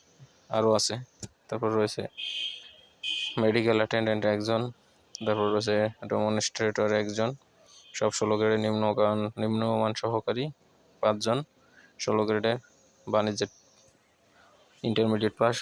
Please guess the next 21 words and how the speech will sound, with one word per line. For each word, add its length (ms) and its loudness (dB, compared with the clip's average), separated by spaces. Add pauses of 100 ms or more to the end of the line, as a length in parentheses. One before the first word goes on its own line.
(160)
গ্রিজার 400 4
রয়েছে 260 2
ছত্রিশটি, 600 -4 (680)
এসএসসি 320 0
পাস, 220 2 (800)
ষোলো, 260 2 (140)
সতেরো 360 0
গ্রেডের। 340 0 (320)
তারপর 260 -2
রয়েছে 280 2
ভান্ডারি 400 2 (460)
তেইশ 220 4
জন, 160 2 (520)
এসএসসি 340 0
বা 80 4
সমমান 460 2
পাস, 160 2 (100)
উনিশ 260 0
গ্রেডের। 400 2 (840)
গেজ 340 4
রিডার 340 4